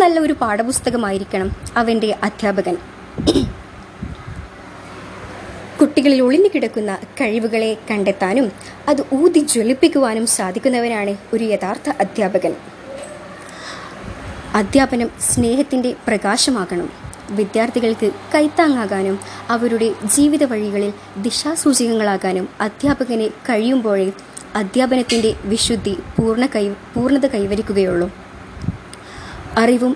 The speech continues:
ആത്മബോധവും കൊണ്ട് സമൂഹത്തെ മുന്നിൽ നിന്നുകൊണ്ട് നയിക്കാൻ കൽപ്പന-, കെൽപ്പുള്ളവനാവണം അധ്യാപകൻ. ശുദ്ധമായ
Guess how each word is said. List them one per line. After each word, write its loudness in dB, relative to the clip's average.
ആത്മബോധവും 4
കൊണ്ട് -2
സമൂഹത്തെ -2
മുന്നിൽ 8
നിന്നുകൊണ്ട് 2
നയിക്കാൻ -2
കൽപ്പന-, 2
കെൽപ്പുള്ളവനാവണം 2
അധ്യാപകൻ. -2
ശുദ്ധമായ 4